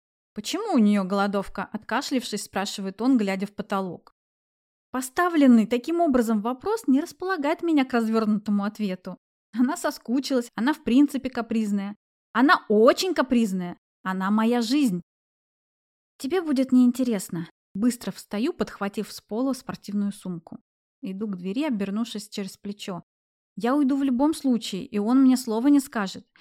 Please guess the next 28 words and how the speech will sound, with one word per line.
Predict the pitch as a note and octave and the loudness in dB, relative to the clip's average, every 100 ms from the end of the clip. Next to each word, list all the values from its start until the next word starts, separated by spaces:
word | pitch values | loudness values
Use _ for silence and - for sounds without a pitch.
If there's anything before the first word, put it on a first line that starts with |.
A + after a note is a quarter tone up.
| - _ | -20 _
Я | A#3 | 2
уже | C4+ C#4+ | 2 2
знаю | A#3 C4 D4 | 4 4 6
его | C#4+ C4+ | 4 2
слишком | C4+ A#3+ A3 B3 - D#4 | -2 -2 -2 -4 -2 -4
хорошо. | D4+ C#4 C4 - G3+ - _ - | -2 -6 -6 -6 -10 -12 _ -6
За | A3 | -2
это | A#3+ A#3 | -2 -4
время | G3+ A#3 E4+ | -4 -4 0
научилась | C#4+ C4 C#4 D4+ | 0 0 -6 -14
читать | - A#3 G#3 F#3+ | -10 -8 -8 -10
его | F#3 | -12
загоны. | F3+ F3+ F3 D#3+ A#2 _ _ _ _ _ _ | -10 -10 -10 -12 -12 _ _ _ _ _ _
Бросает | G3+ A3 A#3+ A3 | -4 -4 -4 -6
в | - | -8
стену | - - F#3+ | -14 -8 -8
зелёный | F3+ F#3 F#3 F#3+ | -6 -8 -8 -6
мяч, | G3+ D4 A4+ A4+ - - - - | -2 -2 -2 -8 -18 -20 -20 -10
откинув | C#4+ - E4+ D#4 C4+ | -2 0 0 0 2
голову | C#4+ D4+ C4+ | 0 0 4
на | C4 | 4
спинку | C4 - C4 C4 | 2 0 0 0
кресла. | B3+ B3+ A#3+ - A3 A3+ | -4 -4 -4 -6 -8 -10
Ухожу, | - G3 - F#3+ G3 G4 | -14 -12 -8 -8 -4 -4
прикрыв | G#4 F#4+ F4+ E4 | -2 -2 -2 -2
за | D#4 | -4
собой | - C#4+ C4 | -2 -2 0
дверь. | C4 A#3+ C4+ C4+ | -2 0 -2 -4